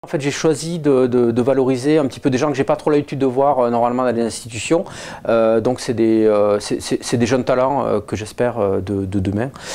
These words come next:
Euh, le premier, c'est Lionel Pralus qui nous a fait une magnifique, euh, lettre au père. Lionel fait partie d'un collectif qui s'appelle Les Faux Amis.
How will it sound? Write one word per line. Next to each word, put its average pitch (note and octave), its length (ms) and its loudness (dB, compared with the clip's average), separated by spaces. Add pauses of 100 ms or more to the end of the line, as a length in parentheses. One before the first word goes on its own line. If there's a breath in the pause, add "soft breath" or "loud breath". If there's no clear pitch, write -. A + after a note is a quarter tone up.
(220 loud breath)
Euh, A2+ 340 4
le B2 100 4
premier, D3 300 0
c'est D3 160 0
Lionel C#3+ 400 2
Pralus E3 560 -2
qui - 100 -6
nous A#2+ 160 0
a A#2 80 -2
fait C3+ 240 0
une B2+ 100 2
magnifique, C3 520 -2
euh, A2 100 4
lettre C3 240 0
au C#3 80 2
père. B2 400 0
Lionel C3 400 2
fait C3+ 140 -6
partie A#2 320 -4
d'un A2 200 0
collectif A2 680 -6
qui - 80 -8
s'appelle A2 280 0
Les A2 80 0
Faux A2+ 280 0
Amis. C#3 240 2